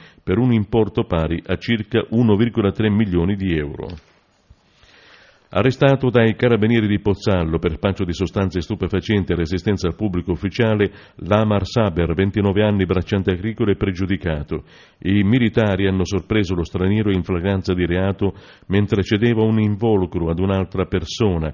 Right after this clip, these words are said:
Quest'ultime, dopo essersi accorte della presenza dei carabinieri,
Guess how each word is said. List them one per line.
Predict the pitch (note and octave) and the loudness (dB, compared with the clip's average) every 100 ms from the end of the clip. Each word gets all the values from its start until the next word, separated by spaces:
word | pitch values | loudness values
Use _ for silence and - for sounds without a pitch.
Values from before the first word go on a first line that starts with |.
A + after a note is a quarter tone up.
| - - - _ | -10 -20 -20 _
Quest'ultime, | G2 F#2+ C#3 C3+ C#3 A#2+ | -4 0 0 0 0 2
dopo | G2+ G2 G#2+ | 0 0 0
essersi | G#2 G#2+ F2 G2 | 0 -2 -2 -4
accorte | F2 - G2+ F#2 F#2 | -2 0 0 0 -2
della | E2 D#2+ | 0 -2
presenza | E2+ F#2 F#2+ F2 | -2 -2 -2 0
dei | E2 | -2
carabinieri, | D#2+ E2 E2 F#2 A2+ | -2 -4 -2 0 0